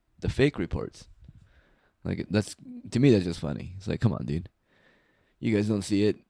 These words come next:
The irony in today's situation. Can you hear me all right? Is it, is it my volume? Oh, it's my volume. Yeah. But, uh,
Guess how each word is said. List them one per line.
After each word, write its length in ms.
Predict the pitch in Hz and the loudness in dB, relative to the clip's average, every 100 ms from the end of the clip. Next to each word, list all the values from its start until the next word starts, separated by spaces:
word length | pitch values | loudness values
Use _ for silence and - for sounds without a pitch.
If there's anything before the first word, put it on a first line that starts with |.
| _ | _
The 300 | 85 87 82 | -12 -6 -4
irony 560 | - 92 95 95 98 92 - | -4 -2 -2 -2 -4 -6 -6
in 140 | 104 95 | -4 0
today's 320 | 101 98 92 | 4 6 4
situation. 680 | 98 - 92 95 104 95 95 - _ _ _ _ _ _ _ _ _ _ _ _ _ _ - - - _ _ _ | 0 4 6 6 4 2 0 -16 _ _ _ _ _ _ _ _ _ _ _ _ _ _ -20 -20 -20 _ _ _
Can 120 | 117 | 8
you 60 | 151 | 10
hear 160 | 92 | 12
me 100 | 113 | 12
all 120 | 120 | 12
right? 240 | 170 190 - - - _ - 123 | 12 12 8 -6 -20 _ -16 0
Is 80 | 113 | 0
it, 120 | - - | 0 -4
is 100 | - | -4
it 40 | 92 | 0
my 120 | 71 | 0
volume? 420 | 64 73 113 135 | 2 8 8 8
Oh, 60 | - | 4
it's 100 | 78 | 0
my 100 | 67 | 0
volume. 360 | 69 69 62 - - _ _ _ _ _ _ _ _ _ - | 0 0 -2 -4 -14 _ _ _ _ _ _ _ _ _ -10
Yeah. 260 | - - - _ _ _ _ _ _ _ _ _ _ _ _ - - - - | -6 -6 -8 _ _ _ _ _ _ _ _ _ _ _ _ -20 -20 -20 -18
But, 320 | - 101 95 | -4 -2 0
uh, 220 | 101 90 | 0 0